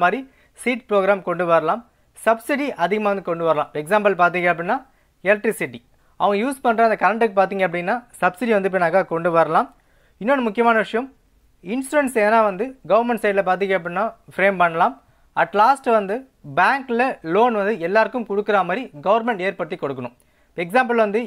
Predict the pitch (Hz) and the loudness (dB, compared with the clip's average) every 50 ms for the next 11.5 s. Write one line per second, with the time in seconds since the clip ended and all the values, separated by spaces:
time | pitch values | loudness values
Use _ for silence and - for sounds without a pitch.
0 | 170 160 175 196 226 226 220 - 196 208 226 233 226 220 202 196 - 233 233 196 | -6 -4 0 2 2 2 4 4 2 2 4 2 2 0 0 0 -2 -4 -2 -2
1 | 185 190 202 202 190 190 180 165 160 139 - 143 131 123 107 - _ _ _ _ | 0 0 2 0 0 -2 -2 -2 -2 -2 0 0 0 0 -2 -4 _ _ _ _
2 | _ _ _ - 160 196 226 240 220 - 208 220 240 233 233 226 208 202 - 226 | _ _ _ -6 0 2 2 2 4 4 4 4 4 4 2 0 0 0 -2 -4
3 | 269 262 - _ - - 202 196 196 240 202 196 190 190 175 160 156 - - 147 | -4 -6 -10 _ -8 -6 -6 -4 -4 -2 -2 -2 -2 0 -2 -4 -2 0 0 0
4 | 135 120 - _ _ _ _ _ _ _ - 214 190 202 233 247 254 285 285 254 | 0 0 -4 _ _ _ _ _ _ _ 0 2 2 2 2 2 2 2 2 2
5 | 240 240 - 254 233 208 190 185 214 247 - - - 160 190 196 185 190 220 269 | 2 0 -2 -4 -4 -2 -2 -2 -2 -4 -6 -4 -2 0 0 0 0 0 0 0
6 | 262 277 269 262 254 220 175 180 190 202 226 220 208 190 180 160 175 214 226 165 | 0 0 0 0 0 -2 -2 -2 0 2 2 0 0 0 -4 -4 -4 -6 -6 -6
7 | 151 160 185 220 233 220 185 - 185 202 220 208 - 196 190 190 202 190 165 151 | -6 -2 -2 -2 -2 -2 -4 -4 -2 -2 -2 0 0 2 2 2 4 2 2 2
8 | 147 160 156 147 131 120 135 185 262 - _ _ _ _ _ _ - 202 214 202 | 2 0 -2 0 -2 -4 -6 -6 -8 -10 _ _ _ _ _ _ -2 0 0 2
9 | 202 233 262 294 277 240 - 220 226 220 233 226 202 196 220 208 220 226 185 - | 4 4 2 2 2 0 -2 -2 0 2 2 0 0 0 -2 -4 -4 -4 -4 -4
10 | - 190 190 240 247 208 208 208 214 220 220 220 214 214 240 254 - - - 202 | -4 -4 -2 -2 0 0 0 2 2 2 2 2 0 -2 -4 -4 -6 -8 -8 -8
11 | 214 208 226 208 196 180 175 180 208 262 | -4 0 0 0 0 2 0 -2 -4 -6